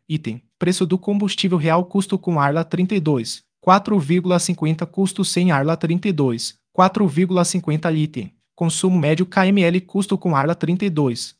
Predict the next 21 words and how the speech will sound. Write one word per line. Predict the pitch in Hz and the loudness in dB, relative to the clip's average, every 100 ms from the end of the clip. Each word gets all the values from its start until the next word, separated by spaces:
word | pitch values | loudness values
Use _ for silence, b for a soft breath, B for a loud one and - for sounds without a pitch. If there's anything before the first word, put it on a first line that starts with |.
| _ | _
dez. | 135 143 | -4 -4
Custo | - 208 202 | -2 -4 -2
sem | 175 196 190 | -2 0 2
Arla | 139 151 | 2 0
trinta | 160 175 185 | -2 -2 0
e | 208 | 0
dois, | 156 143 117 - - - | 0 0 -2 -8 -12 -4
oito. | 214 226 185 | -2 0 0
Item: | 147 110 113 _ _ | 0 -6 -12 _ _
custo | - 220 220 | -4 -2 -2
por | 190 202 | -2 -2
cem | - 190 | 0 0
K | 185 180 | 0 2
M | 185 190 | 2 2
real. | 170 165 180 | 4 2 0
Custo | - 196 - | -2 -2 -2
com | 190 175 | -2 0
Arla | 139 143 160 | 2 2 0
trinta | 151 180 202 | 0 0 0
e | |
dois, | 151 139 117 - | 0 0 0 -6